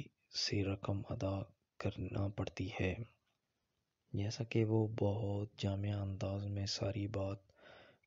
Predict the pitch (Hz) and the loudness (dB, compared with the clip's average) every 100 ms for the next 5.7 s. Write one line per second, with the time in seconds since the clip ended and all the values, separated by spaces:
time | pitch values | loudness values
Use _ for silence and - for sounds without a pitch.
0 | - 107 104 101 98 98 98 98 104 101 | -2 2 2 2 0 0 -2 0 0 0
1 | 104 110 98 101 101 98 95 98 92 92 | 0 -2 0 -2 -2 -2 -2 -2 -2 -2
2 | 98 95 95 - - 98 98 98 - - | -2 -4 2 2 2 0 0 -2 -6 -12
3 | _ - 95 98 107 - - 95 92 95 | _ -2 0 0 -4 -10 -8 -4 0 0
4 | 95 - 95 95 95 98 95 - - - | 0 -2 -2 -2 -2 -2 -4 -8 -18 -18
5 | - - - - 104 110 | -18 -18 -6 0 2 2